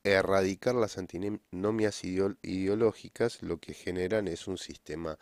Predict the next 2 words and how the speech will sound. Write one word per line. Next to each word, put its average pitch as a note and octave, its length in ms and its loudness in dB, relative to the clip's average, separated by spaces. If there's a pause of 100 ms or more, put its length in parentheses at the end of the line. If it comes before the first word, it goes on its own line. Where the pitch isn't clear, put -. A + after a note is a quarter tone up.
(880)
único E2 1200 -4 (140)
de C#2 960 -8